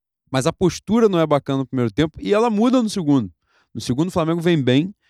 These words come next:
faz o gol de empate no, logo no início, mas antes do gol de empate do dois a dois, né, que o, que é o gol do Gabriel,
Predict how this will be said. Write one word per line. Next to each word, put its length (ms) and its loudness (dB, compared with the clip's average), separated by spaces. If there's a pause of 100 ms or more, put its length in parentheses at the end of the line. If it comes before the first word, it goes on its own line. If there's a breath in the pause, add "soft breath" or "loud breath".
(180)
faz 320 0
o 60 -4
gol 180 2
de 80 -2
empate 460 -2 (200)
no, 280 -2
logo 280 2
no 60 -4
início, 420 -2 (160)
mas 320 -2 (120)
antes 360 -2
do 140 0
gol 220 2
de 100 -2
empate 320 -4
do 100 -14
dois 200 -2
a 80 0
dois, 280 -4
né, 160 -4
que 140 -8
o, 140 -6 (100)
que 100 -8
é 40 2
o 120 0
gol 160 -4
do 60 -4
Gabriel, 420 -4